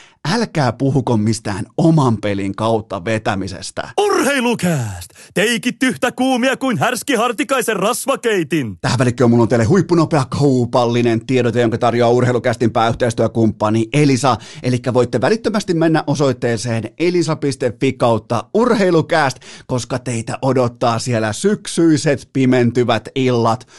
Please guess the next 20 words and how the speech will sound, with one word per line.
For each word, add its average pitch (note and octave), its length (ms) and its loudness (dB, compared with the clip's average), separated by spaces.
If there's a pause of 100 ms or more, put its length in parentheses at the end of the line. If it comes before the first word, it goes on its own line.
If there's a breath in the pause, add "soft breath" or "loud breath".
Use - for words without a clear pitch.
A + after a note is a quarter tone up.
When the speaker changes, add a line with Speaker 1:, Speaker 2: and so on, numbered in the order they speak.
(220 loud breath)
Speaker 1:
Uusi D3 640 2
änäri, A#2+ 480 0
kohta D3+ 400 0
tulee B2 440 2
uutta D#3+ 640 2
fifaa, B2 460 0
pelit F3 520 -2
on C3+ 280 -2
tulossa, C3 580 0 (280 loud breath)
mut C3+ 200 -2
sä B2+ 100 0
tarvit A2+ 540 -2
uuden F3 460 2
konsolin B2 680 2 (180 loud breath)
ja A#2+ 80 -4
se B2+ 160 0
on A#2 160 2
totta A#2 360 -2
kai G#2+ 360 -4 (320)
Xbox - 760 -4